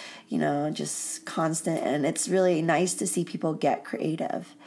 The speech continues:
It's really nice to see people, uh, get innovative and a lot more, um, really, um, personalized into Valentine's Day, because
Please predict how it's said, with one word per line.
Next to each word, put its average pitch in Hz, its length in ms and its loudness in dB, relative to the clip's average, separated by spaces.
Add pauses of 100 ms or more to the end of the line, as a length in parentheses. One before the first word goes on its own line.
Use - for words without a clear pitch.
(380)
It's - 260 0
really 175 240 6
nice 165 300 2
to - 120 -6
see 156 200 -2
people, 160 440 0 (220)
uh, - 60 2 (340)
get 190 200 6
innovative 143 800 4
and 160 160 2
a 135 140 6
lot 160 340 6
more, 165 380 4 (380)
um, 156 800 2
really, 160 840 4
um, 139 680 -4 (120)
personalized 190 1040 2 (100)
into 165 280 0
Valentine's 151 600 2
Day, 127 180 2
because 160 380 0